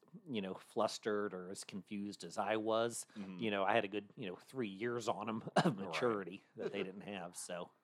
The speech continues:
Speaker 2: Yeah, I had the same. I mean, I think I
Speaker 1: <clears throat>
Speaker 2: was eight years or seven years older than my mom when
Speaker 1: Mm-hmm.
Speaker 2: she had me. And
Speaker 1: Yeah.
Speaker 2: yeah,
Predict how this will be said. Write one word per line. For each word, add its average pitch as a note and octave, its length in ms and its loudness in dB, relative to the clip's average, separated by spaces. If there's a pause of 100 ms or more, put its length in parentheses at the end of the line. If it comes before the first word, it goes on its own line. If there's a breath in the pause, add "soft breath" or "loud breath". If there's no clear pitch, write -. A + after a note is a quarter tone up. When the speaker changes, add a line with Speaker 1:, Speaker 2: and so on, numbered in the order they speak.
(160)
Speaker 2:
Yeah, E3+ 200 -4
I C3 40 2
had C#3 100 4
the G2 80 4
same. F#2 240 4
I F#2 60 2
mean, F#2+ 80 2
I G#2+ 160 8
think A2+ 180 2
I F#2 100 6
Speaker 1:
<clears throat> - 0 -
Speaker 2:
was F2+ 440 2 (460)
eight G2 140 0
years F#2 300 -4
or F#2 140 -6
seven G2 300 4
years F#2 160 -2
older F#2+ 240 2
than F#2 100 -2
my F2+ 160 2
mom F2+ 380 -2
when F#2 220 -2
Speaker 1:
Mm-hmm. F#2+ 100 0
Speaker 2:
she F2+ 60 0
had F2 260 2
me. F2+ 280 -2 (100)
And E2+ 100 -6
Speaker 1:
Yeah. E2+ 280 -2
Speaker 2:
yeah, E2+ 40 -2